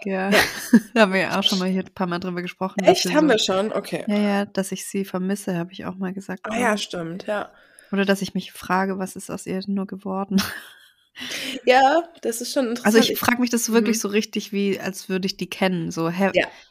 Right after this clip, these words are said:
Speaker 1: wa-, ich frag mich wirklich, wie es der geht, so.
Speaker 2: Mhm.
Speaker 1: Wieder mit
Speaker 2: Ja,
Speaker 1: der
Speaker 2: ich bin,
Speaker 1: quatschen.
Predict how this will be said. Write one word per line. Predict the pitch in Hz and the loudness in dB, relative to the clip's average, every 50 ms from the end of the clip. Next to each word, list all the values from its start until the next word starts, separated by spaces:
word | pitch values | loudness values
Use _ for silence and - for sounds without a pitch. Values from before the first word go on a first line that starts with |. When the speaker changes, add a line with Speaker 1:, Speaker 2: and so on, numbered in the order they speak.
| _ _ | _ _
Speaker 1:
wa-, | - 196 - - - _ - - 160 | -6 -6 -6 -6 -8 _ -18 -14 -12
ich | 165 - - - | -12 -10 -12 -12
frag | - - - - 196 202 208 - | -14 -10 -2 0 0 0 0 -2
mich | 220 208 - - | -6 -6 -4 -6
wirklich, | 208 208 - 226 214 - | -6 -6 -4 -6 -6 -6
wie | - 196 | -6 -8
es | 196 | -6
der | - 180 175 | -6 -8 -6
geht, | 180 - 175 175 175 175 - - - - | -4 -4 -4 -4 -4 -4 -6 -10 -12 -12
so. | - - 156 160 170 - 233 226 | -12 -10 -8 -8 -6 -6 -4 -2
Speaker 2:
Mhm. | 233 233 226 240 262 247 - _ _ _ _ _ _ _ - - - - - - - 220 | -2 -2 -2 -2 -4 -6 -10 _ _ _ _ _ _ _ -12 -10 -10 -10 -10 -10 -8 -6
Speaker 1:
Wieder | 208 196 | -6 -6
mit | 185 202 196 247 | -6 0 4 6
Speaker 2:
Ja, | 247 | 6
Speaker 1:
der | - | 6
Speaker 2:
ich | - 202 | 4 2
bin, | 196 | -2
Speaker 1:
quatschen. | 269 285 294 311 311 - - | -2 -2 -2 -2 -4 -6 -10